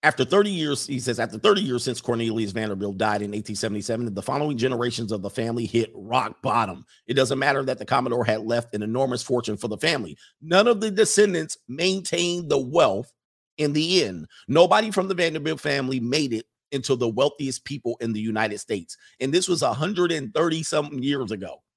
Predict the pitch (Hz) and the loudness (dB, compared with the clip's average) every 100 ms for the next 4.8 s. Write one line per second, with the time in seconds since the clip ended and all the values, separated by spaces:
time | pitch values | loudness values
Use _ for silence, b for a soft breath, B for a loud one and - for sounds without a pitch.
0 | _ _ _ 135 147 135 135 131 117 - | _ _ _ -4 -2 0 0 -2 -4 -6
1 | 135 - - b b _ 147 147 123 120 | -8 -10 -18 b b _ 0 2 2 2
2 | 123 247 247 240 180 190 160 156 143 127 | 0 0 0 0 2 2 0 0 0 0
3 | 123 113 123 147 123 131 - - 131 131 | 2 0 2 0 0 -2 -2 2 2 2
4 | 120 110 107 104 127 131 143 | -2 -2 -2 -2 0 2 0